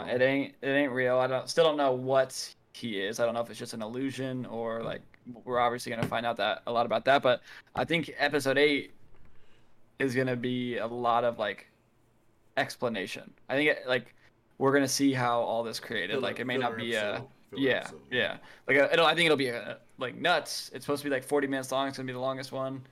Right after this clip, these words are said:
Speaker 2: Um, but we're, we're gonna find out a lot of, a lot more answers. Doctor Strange, is he gonna show up?
Speaker 1: Saw him in the
Speaker 2: Uh, is
Speaker 1: trailer.
Speaker 2: Ultron, is Ultron gonna show up? You know?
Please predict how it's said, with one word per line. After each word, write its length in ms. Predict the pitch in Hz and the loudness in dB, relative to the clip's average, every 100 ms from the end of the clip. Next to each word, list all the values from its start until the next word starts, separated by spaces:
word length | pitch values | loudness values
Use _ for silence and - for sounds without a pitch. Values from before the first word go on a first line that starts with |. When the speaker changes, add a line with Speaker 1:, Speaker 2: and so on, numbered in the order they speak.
| _ - _ - | _ -20 _ -8
Speaker 2:
Um, 640 | 110 104 104 - - - _ _ _ _ _ _ _ _ _ _ | -6 -6 -8 -14 -18 -20 _ _ _ _ _ _ _ _ _ _
but 360 | - 120 104 - - | 0 0 0 -8 -10
we're, 140 | 127 | -10
we're 140 | 123 127 | -4 -2
gonna 140 | 131 | -2
find 200 | 127 131 | 0 2
out 100 | 123 | 2
a 40 | 120 | 2
lot 160 | 123 | 2
of, 160 | 123 131 | 0 2
a 20 | |
lot 180 | 143 139 | 2 4
more 120 | 135 | 2
answers. 540 | 131 135 131 127 127 - - _ _ - | 2 0 0 -2 -4 -12 -18 _ _ -8
Doctor 260 | 110 110 104 | -4 -4 -4
Strange, 440 | - 147 156 151 | 0 2 4 2
is 80 | 127 | -2
he 100 | 156 | -2
gonna 200 | 147 147 | 0 0
show 300 | 139 139 139 | 0 0 2
up? 320 | 139 135 131 - - - - - | 2 0 -4 -16 -20 -20 -20 -16
Speaker 1:
Saw 180 | - 113 | -8 -6
him 120 | 80 | -4
in 80 | 95 | -4
the 60 | - | -4
Speaker 2:
Uh, 20 | |
is 60 | |
Speaker 1:
trailer. 300 | - 160 - | -2 0 4
Speaker 2:
Ultron, 640 | 151 156 165 180 185 185 92 92 | 4 6 6 8 6 6 2 -2
is 160 | 139 | 2
Ultron 480 | 123 156 165 190 190 | 2 2 4 2 4
gonna 180 | 196 190 | 4 2
show 240 | 202 202 | 0 0
up? 240 | 202 208 - - - - - - _ - _ | 2 0 -4 -20 -20 -20 -20 -20 _ -20 _
You 60 | 131 | -10
know? 220 | 131 139 | -8 -8